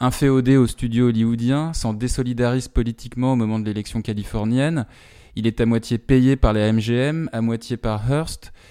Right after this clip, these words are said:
Il est à moitié oscarisé. « Kiss my half », lui dit, euh, Orson Welles à la radio à la fin. Personnage entre ombre et lumière,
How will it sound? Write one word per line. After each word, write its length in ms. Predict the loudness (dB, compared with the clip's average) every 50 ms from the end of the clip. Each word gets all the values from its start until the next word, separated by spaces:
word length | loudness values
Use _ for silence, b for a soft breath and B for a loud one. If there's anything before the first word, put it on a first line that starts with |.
| b b b b b
Il 160 | -6 -2 -2
est 120 | -2 0 0 0
à 20 |
moitié 480 | 2 2 0 -2 -2 -4 -4 -4 -4 -2 -4
oscarisé. « 640 | -6 -6 -2 -2 -2 0 0 -2 -2 -2 -4 -6 -6 -10 _ _ _ -20
Kiss 240 | -14 -12 -10 -6 -4
my 160 | -2 -2 -2
half », 400 | 0 0 -2 -2 -4 -6 -10 -12 -8
lui 140 | -8 -8 -6
dit, 280 | -6 -4 -2 -2 0
euh, 180 | 0 0 0 -2 -4
Orson 340 | -6 -6 -6 -4 -4 -4 -2
Welles 240 | -2 -2 -2 -2 -4
à 60 | -4
la 120 | -4 -4
radio 280 | -4 -4 -6 -4 -4 -4
à 60 | -4
la 100 | -4 -4
fin. 320 | -6 -4 -2 -2 -2 -2 -4 B B B B B B B B B B B B B _
Personnage 640 | 0 0 0 2 2 2 2 2 2 2 0 -2 -6 -6
entre 440 | -4 -4 -4 -4 -4 -4 -4 -4 -4 -2
ombre 240 | 0 2 2 2 2
et 40 | 2
lumière, 460 | 0 2 0 0 0 0 0 0 -2